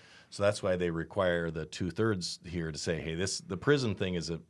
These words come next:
perfect example." And yes, it's not a rainy day thing, but it is a, it is an obligation of state government that is gonna need to be funded. And so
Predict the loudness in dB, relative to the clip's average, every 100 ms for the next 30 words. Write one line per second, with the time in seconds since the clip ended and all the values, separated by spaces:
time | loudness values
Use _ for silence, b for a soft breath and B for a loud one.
0 | _ 2 2 2 -4 -4 0 0 0 -4
1 | -4 -2 -2 -2 0 0 0 0 2 2
2 | 4 4 4 4 2 0 -4 -10 B B
3 | B -4 -2 0 -2 2 2 2 0 -2
4 | -6 -8 -4 -4 -4 -4 -2 -2 0 -2
5 | -2 -4 -8 -6 -4 -4 -4 -2 -4 -6
6 | -10 -12 -12 -10 -4 -2 0 -2 -2 -4
7 | -2 -4 -4 -6 -8 -4 -2 -4